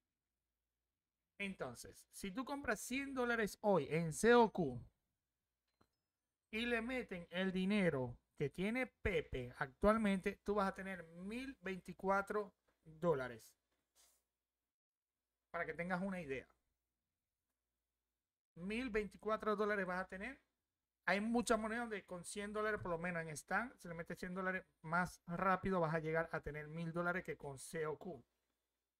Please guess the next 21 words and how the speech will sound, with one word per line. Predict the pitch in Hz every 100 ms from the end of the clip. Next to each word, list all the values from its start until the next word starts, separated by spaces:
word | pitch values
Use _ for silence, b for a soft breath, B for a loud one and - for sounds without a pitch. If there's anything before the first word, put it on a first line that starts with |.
| _ _ _ _ _ _ _ _ _ _
Pero | 143 139
como | 139
estas | 147 202
monedas | 208 220 208
sorprenden | 233 - 233 233 254
tanto, | 240 208 185 220 - _ _ _ _ _ _ _ _ _ _ _ _ _ _ _ _ _ _ _ _ _ - -
no | 151 151 156
lo | 147
sé. | 139 127 - - - - _ _ _ _ _ _ _ _ _ _ _ _ _ _ _ _ _ _ _ _ _ _ _ _ _ _ _ _ _ _ _ _ _
Si | 185
le |
metes | 165 190 214
cincuenta | 220 202 220 247
dólares, | 240 247 240
vas | 185
a | 170
tener | 165
la | 165
mitad, | 175 180 247
quinientos | - 156 175 185 196 - _ b b _ _ _
dólares. | 226 202 135